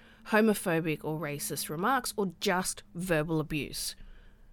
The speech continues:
While verbal bullying can start off harmless, it can escalate to extremely high levels. We have social bullying, which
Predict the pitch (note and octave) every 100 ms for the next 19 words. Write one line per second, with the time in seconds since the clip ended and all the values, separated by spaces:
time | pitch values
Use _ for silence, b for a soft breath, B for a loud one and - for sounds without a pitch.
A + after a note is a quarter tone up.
0 | b - - - - G3+ G#3+ C4 C#4+ D#4+
1 | A#3+ B3 A#3+ A3+ F#3+ G#3 F#3+ F3+ E3+ -
2 | E3 E3 D#3 D3 - - - D4+ D#4 D#4
3 | D#4 D4 - - A#3+ - - - A#3+ C4+
4 | A#3 A3+ - G3+ E3 E3 - - - G#3+
5 | F3 E3 - F#3 - - F#3 F3 E3+ D#3+
6 | D3+ D#3 D#3+ E3 C3 - - - C#4+ E4+
7 | F4+ F#4 - G3+ F#3+ A3+ G3 F3 D#3+ D3
8 | C#3+ D3+ E3 E3 -